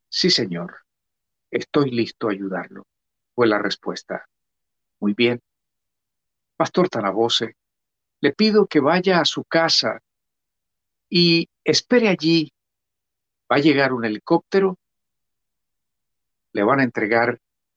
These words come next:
un paquete. Ese paquete contiene un celular encriptado. Dentro están las instrucciones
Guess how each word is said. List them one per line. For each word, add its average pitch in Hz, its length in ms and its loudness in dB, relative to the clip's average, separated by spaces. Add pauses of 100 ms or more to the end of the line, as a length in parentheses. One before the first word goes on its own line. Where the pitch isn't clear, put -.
(140)
un 135 120 -2
paquete. 170 640 -2 (840)
Ese - 260 2
paquete 196 540 2
contiene 180 600 2
un 185 120 0
celular 160 640 2 (720)
encriptado. 165 880 0 (800)
Dentro 226 480 4
están 190 480 0
las 165 200 0
instrucciones 190 1080 0